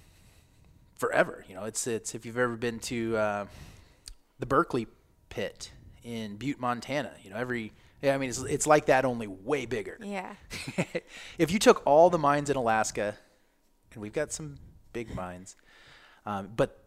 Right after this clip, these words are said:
Speaker 1: they're in different places that are more ecologically conducive to mining.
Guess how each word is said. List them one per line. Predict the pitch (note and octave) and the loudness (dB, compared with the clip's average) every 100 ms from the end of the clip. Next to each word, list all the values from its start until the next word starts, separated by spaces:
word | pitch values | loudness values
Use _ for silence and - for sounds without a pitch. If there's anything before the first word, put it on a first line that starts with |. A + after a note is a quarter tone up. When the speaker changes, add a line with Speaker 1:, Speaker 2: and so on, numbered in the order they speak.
| - | -2
Speaker 1:
they're | B2 | 2
in | A2 | 2
different | A2+ C#3 C#3+ | 0 -2 -2
places | - A#2 - G#2+ G#2+ | 0 0 0 -6 -4
that | G#2 | -4
are | G2 | -4
more | G#2 G2+ F#2+ - _ - | -4 -4 -4 -8 _ -16
ecologically | A#2 A2 G#2+ G2+ G2+ - G2+ F#2 | -10 -4 -2 -2 -6 -8 -8 -8
conducive | - A#2+ A#2+ A2 - F#2+ - | -12 -6 -4 -4 -6 -8 -12
to | |
mining. | F#2+ F2 E2+ F2 | -12 -12 -12 -16